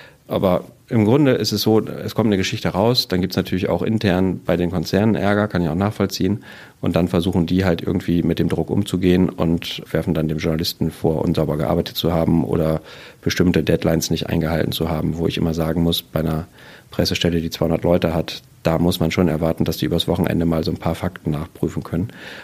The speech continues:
Und wenn sie das nicht können, können sie immer noch anrufen und sagen, „Es tut uns furchtbar leid, wir schaffen das nicht, gäb's nicht die Möglichkeit, das eine Woche zu schieben“ oder so. Aber stattdessen wird oft schon im Vorfeld Druck aufgebaut nach dem Motto, „Da ist doch gar nichts dran an der Geschichte“. Und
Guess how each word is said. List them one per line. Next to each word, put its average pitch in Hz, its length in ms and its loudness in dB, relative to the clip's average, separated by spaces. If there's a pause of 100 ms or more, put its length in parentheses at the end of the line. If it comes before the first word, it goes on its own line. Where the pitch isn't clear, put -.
(120)
Und 92 160 2
wenn 95 120 6
sie 101 80 4
das 90 180 4
nicht 117 220 4
können, 98 200 4
können 92 140 2
sie 85 80 2
immer 87 120 4
noch 85 80 2
anrufen 87 260 0
und 87 40 2
sagen, 82 220 2
„Es - 120 -6
tut 90 120 0
uns 82 100 0
furchtbar - 240 -4
leid, 85 200 -2
wir 80 80 -2
schaffen - 260 -2
das 82 200 -2
nicht, 85 320 -4
gäb's 82 200 -4
nicht - 180 -6
die 87 40 0
Möglichkeit, 80 460 -2
das 82 120 -6
eine 78 120 -4
Woche 80 180 -4
zu - 140 -6
schieben“ 95 280 0
oder 90 160 2
so. 90 160 2
Aber 85 160 0
stattdessen 87 440 0
wird 95 120 2
oft - 140 -2
schon 85 240 2 (460)
im 90 80 -2
Vorfeld 95 360 2
Druck 92 180 2
aufgebaut 85 460 2
nach 82 120 0
dem 82 120 0
Motto, 82 200 0
„Da 80 60 4
ist 82 100 -4
doch - 100 -6
gar 71 80 -2
nichts 82 160 -6
dran 82 220 -2
an 80 80 -2
der 78 100 -2
Geschichte“. - 480 -4
Und - 340 -6